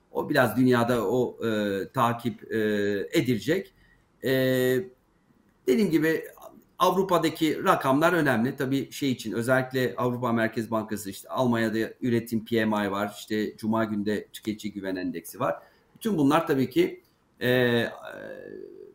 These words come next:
Avrupa Merkez Bankası'nın faiz kararı için, e, etkili olacak. Ama biraz önce dediğim gibi orada sanki işi Lagarde,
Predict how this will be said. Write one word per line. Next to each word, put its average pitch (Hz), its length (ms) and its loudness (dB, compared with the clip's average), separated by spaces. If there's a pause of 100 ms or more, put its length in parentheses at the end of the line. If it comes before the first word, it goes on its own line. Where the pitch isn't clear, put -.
(220)
Avrupa 147 340 0
Merkez 123 380 2
Bankası'nın 113 440 -2
faiz 131 360 0
kararı 117 400 0
için, - 400 -4
e, 123 80 -2
etkili 127 500 0
olacak. 117 300 0
Ama 135 180 0
biraz 127 240 2
önce 107 200 0
dediğim 117 280 0
gibi 110 160 0
orada 135 300 4
sanki 135 360 -2
işi 156 340 -2 (380)
Lagarde, 135 460 4